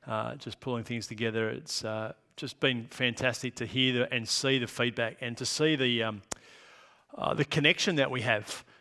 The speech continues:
Um, you know, we're still learning some things about what this means and the influence that it has. Uh, so it's just a, a real opportunity for us, I believe, to really expand the kingdom of God. Just to give you an idea, uh, last week, throughout the week, we had over six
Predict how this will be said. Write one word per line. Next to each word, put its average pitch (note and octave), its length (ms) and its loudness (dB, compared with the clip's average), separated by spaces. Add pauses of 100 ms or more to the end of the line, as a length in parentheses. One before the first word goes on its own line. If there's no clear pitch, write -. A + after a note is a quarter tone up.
(120)
Um, A2+ 640 -2 (120)
you C#3 120 -6
know, A#2+ 120 2
we're C3+ 140 2
still B2+ 260 -2
learning C#3 280 2
some C3 160 -6
things C#3 300 -2
about B2+ 200 2
what C3 160 -2
this - 220 -4
means C3+ 340 0
and A#2+ 80 0
the A#2 120 0
influence C3 500 -2
that B2 80 -2
it A2+ 100 -2
has. C#3+ 380 2 (400)
Uh, A2 300 -4 (600)
so B2 340 -2
it's B2 280 -8
just - 400 -2
a, A#2 300 -4
a A#2+ 60 -4
real B2+ 200 0
opportunity B2 460 0
for A#2 200 2
us, A2+ 220 2
I A#2+ 100 6
believe, B2 500 -2
to A2+ 260 -4
really A#2 380 -2 (140)
expand A#2 560 -4
the A2 40 -8
kingdom A2+ 360 -4
of G#2+ 140 -6
God. B2+ 240 2
Just E3 140 0
to - 40 -8
give D#3+ 140 6
you C#3+ 60 2
an C3+ 60 0
idea, C3 500 4 (460)
uh, A#2 220 2
last C3+ 380 4
week, B2 160 0
throughout B2+ 240 0
the A#2 80 -8
week, C3+ 300 -2
we C3 220 2
had A#2+ 460 2
over B2+ 260 4
six - 760 -2